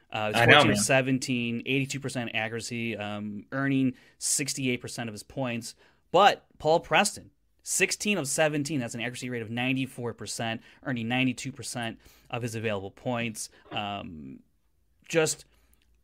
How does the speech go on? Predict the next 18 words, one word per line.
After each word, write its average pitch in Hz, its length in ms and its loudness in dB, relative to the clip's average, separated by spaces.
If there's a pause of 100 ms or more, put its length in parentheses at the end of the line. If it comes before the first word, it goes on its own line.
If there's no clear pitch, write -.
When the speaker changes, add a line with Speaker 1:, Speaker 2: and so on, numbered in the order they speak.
(160)
Speaker 1:
a 131 60 -2
very 139 720 0 (1800)
pro, 139 640 4
very 139 340 0
elite 135 420 0 (500)
performance 139 480 0
from 120 180 -4
Paul 123 260 0
Preston 113 420 -8
here. 113 300 -2 (280)
I 147 80 0
mean, 139 180 4
that 160 160 2
certainly 180 360 -2
has 135 200 -2
to 131 80 -8
wash 120 340 -2
out 117 260 -2